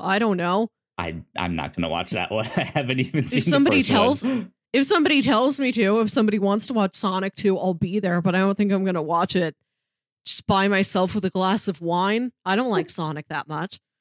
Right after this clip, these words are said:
Speaker 1: Um, I guess I'm, I guess I'm gonna watch Morbius.
Speaker 2: Oh,
Speaker 1: I
Speaker 2: that is
Speaker 1: can
Speaker 2: one I
Speaker 1: now.
Speaker 2: still have
Speaker 1: It's,
Speaker 2: to
Speaker 1: it's,
Speaker 2: catch up
Speaker 1: right,
Speaker 2: on.
Speaker 1: it's there on Netflix. It's very
Speaker 2: Yeah.
Speaker 1: easily accessible. I don't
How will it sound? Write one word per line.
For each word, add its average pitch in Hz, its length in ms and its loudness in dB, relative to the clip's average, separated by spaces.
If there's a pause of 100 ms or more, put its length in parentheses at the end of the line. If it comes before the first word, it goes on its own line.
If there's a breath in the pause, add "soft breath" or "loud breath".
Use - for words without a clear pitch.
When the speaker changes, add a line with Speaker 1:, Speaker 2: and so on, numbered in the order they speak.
(960)
Speaker 1:
Um, 208 400 0 (340)
I 247 140 2
guess 311 380 0
I'm, 311 260 2 (1500)
I 302 60 -2
guess 269 440 -2
I'm 381 120 4
gonna 370 220 4
watch 370 300 2
Morbius. 370 920 2 (840 loud breath)
Speaker 2:
Oh, 165 220 0
Speaker 1:
I 277 80 4
Speaker 2:
that 135 120 2
is - 80 4
Speaker 1:
can - 120 4
Speaker 2:
one 349 160 4
I 214 100 4
Speaker 1:
now. 170 120 4
Speaker 2:
still 147 160 4
have 131 180 0
Speaker 1:
It's, 285 140 0
Speaker 2:
to 123 360 2
Speaker 1:
it's, - 80 4
Speaker 2:
catch 123 220 0
up 117 140 -2
Speaker 1:
right, 523 180 4
Speaker 2:
on. - 0 -
Speaker 1:
it's 453 180 2
there 466 120 2 (220)
on 269 160 2
Netflix. 240 760 0
It's 233 160 0
very 269 180 0
Speaker 2:
Yeah. - 80 0 (140)
Speaker 1:
easily 277 360 0
accessible. 202 800 -2
I 233 80 4
don't 415 140 4